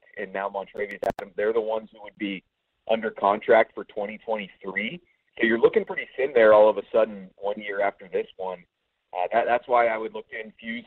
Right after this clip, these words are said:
some more talent into the defensive line. And somebody like Davis,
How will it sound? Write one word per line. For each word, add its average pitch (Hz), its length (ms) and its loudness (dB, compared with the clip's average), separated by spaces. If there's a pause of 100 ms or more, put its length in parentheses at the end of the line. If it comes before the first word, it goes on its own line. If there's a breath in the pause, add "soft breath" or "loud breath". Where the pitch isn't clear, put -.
some 117 80 -12
more 117 360 4 (460)
talent 127 360 2 (100)
into 127 160 -16
the 117 100 -16
defensive 120 480 -8
line. 127 320 0
And - 160 -10
somebody 175 260 -6
like 170 220 2
Davis, - 340 2